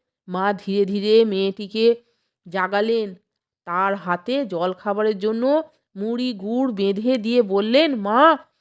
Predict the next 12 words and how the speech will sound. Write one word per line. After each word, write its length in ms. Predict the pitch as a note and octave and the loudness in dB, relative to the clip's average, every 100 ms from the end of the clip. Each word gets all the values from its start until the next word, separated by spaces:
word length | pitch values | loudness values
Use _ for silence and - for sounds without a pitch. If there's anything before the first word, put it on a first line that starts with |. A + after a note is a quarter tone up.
| _ _ _ _ | _ _ _ _
তুমি 260 | C4+ C#4 D#4 | -8 -6 -6
সকাল 380 | - A#3+ C4 C4+ | -6 -2 0 0
সকাল 380 | C#4 C#4 D4 | -2 -2 -2
বেরিয়ে 360 | A#3+ A#3 B3+ C4+ | 0 0 0 -2
গেলে 360 | C4+ D4 F4 D4+ _ _ _ G3 | 0 0 0 -2 _ _ _ -6
রোদে 420 | A3 C4 C4+ C#4+ | -2 -2 -2 -6
কষ্ট 380 | - G#3+ A3+ - | -6 -8 -8 -2
হবে 340 | C4 A#3 G#3+ G#3 | -2 0 -2 -4
না।" 320 | G3+ F#3+ - _ _ _ | -4 -6 -10 _ _ _
স্ত্রীলোকটি 760 | _ - G3 F#3 F#3 F3+ - G3+ | _ -10 -8 -6 -6 -8 -12 -10
চলে 320 | G3 F#3 F#3 | -6 -2 0
গেলে 360 | G3 A3+ C4+ | 0 2 2